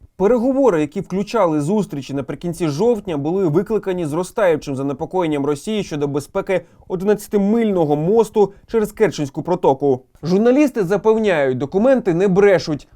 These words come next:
До цього проєкту вже залучили великих російських бізнесменів. Утім, відповідного досвіду рашисти не мають, тож звернулися до китайців, а ті не відмовили та навіть зареєстрували спільний консорціум у Криму.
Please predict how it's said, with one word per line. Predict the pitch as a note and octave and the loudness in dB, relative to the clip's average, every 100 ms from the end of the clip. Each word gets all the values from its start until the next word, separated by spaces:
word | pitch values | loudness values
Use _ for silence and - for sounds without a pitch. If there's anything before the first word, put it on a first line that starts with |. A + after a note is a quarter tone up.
| - | -4
До | F#3+ | 0
цього | C4 A#3 | 2 2
проєкту | E3 G#3+ C4+ - G3 | 2 2 0 0 -2
вже | D#3 A#3 | 2 2
залучили | E3 E3 D#3+ B3+ A#3+ | 2 2 -2 -2 0
великих | E3 F#3+ A3 F3+ E3 | 4 4 2 -2 -4
російських | D#3+ F#3 E3 E3+ | -6 -6 -6 -4
бізнесменів. | D3+ D#3+ F#3+ F#3 F3+ D#3 D3 C3+ - - | -2 0 0 -2 -2 0 0 -2 -6 -10
Утім, | G#3 C4 B3 | -6 0 0
відповідного | F3+ F3 G3+ G#3 G#3+ D#3+ C#3 C#3 | 0 -2 -2 0 0 2 0 0
досвіду | C#3 B3 A#3+ G3+ E3 | 2 0 0 -2 0
рашисти | E3 - G#3 - F#3+ - _ | -2 -2 -4 0 -2 -2 _
не | E3+ G#3+ | -2 0
мають, | A3 D#3 B2 A#2+ | 2 0 -2 -2
тож | G#3+ F#3 - - | -2 -2 -6 -10
звернулися | D3 G#3 G#3+ C4 C4 G#3 | 2 2 4 2 0 0
до | F#3 | -2
китайців, | F#3 G#3 G#3 E3 C#3 D#3 C#3+ - - | 0 0 2 2 0 -2 -4 -6 -6
а | E3+ | -4
ті | E3 C4+ | 0 0
не | A#3 | 0
відмовили | A3 G3+ G#3+ F3 C#3 C3+ | 0 2 4 4 4 0
та | C3 | -2
навіть | D3+ A#3 G#3+ - - | -2 -2 -2 -8 -8
зареєстрували | D3+ G#3 A#3+ - B3+ B3 A3 D3+ | 0 0 0 -2 -2 2 2 2
спільний | - - A#3 F#3 E3 | -4 -4 -2 0 -2
консорціум | E3 D#3 A3+ A3 G#3 G3 | -2 -4 0 0 2 0
у | F#3 | 0
Криму. | E3+ G#3 G3+ D3 A2+ | 2 0 2 -2 -4